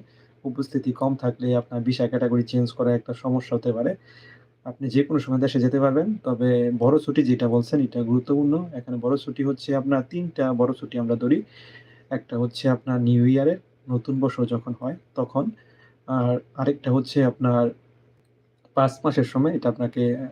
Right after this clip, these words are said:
আমরা বলি গোল্ডেন উইক জাপানি ভাষায়, এবং আপনার আট মাসে একটা ওবন বলা হয়, এটা হচ্ছে গ্রীষ্মকালীন ছুটি। এই তিনটা ছুটি মোটামুটি বড়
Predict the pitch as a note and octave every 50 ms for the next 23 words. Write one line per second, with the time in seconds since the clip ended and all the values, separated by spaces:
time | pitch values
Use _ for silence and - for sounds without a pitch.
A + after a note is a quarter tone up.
0 | - _ _ - C3+ B2 A#2+ A#2 A#2 A2 B2 A#2+ B2 A#2 - A#2+ B2 B2+ B2 C3+
1 | B2+ A#2+ A#2 B2 - - - - _ _ _ _ - B2+ A#2+ A#2 - - A#2+ A#2
2 | A2+ G#2+ A2+ A2+ - - D3 F#3+ F#3 - _ _ - - - - - - _ _
3 | _ - C3 A#2+ A2 B2 B2 A#2+ A#2 A#2 A2+ - C3 B2 A#2 A#2 B2 A#2+ - D3+
4 | D#3 D3+ D3+ - B2+ A#2 - - A#2+ A#2+ B2 A#2 B2+ B2+ B2 A#2 A#2 A#2 A#2 A2
5 | G#2+ - D#3+ - - _ _ - B2 A#2 - A#2+ A#2+ A2+ - - A2+ - A2 A2+
6 | - - - B2+ A#2 B2+ B2 B2 B2 A#2 - - C3 - - D#3+ - _ _ _
7 | _ _ _ _ _ _ - D3+ D3 D3+ D3+ D3+ - - F3 E3+ D#3+ - C#3+ -
8 | - - D3+ D3+ - C#3+ C#3+ C3+ B2+ B2 C3+ C3+ C3+ C3+ B2+ C3+ C3+ A2+ A2+ A#2
9 | A#2+ A#2+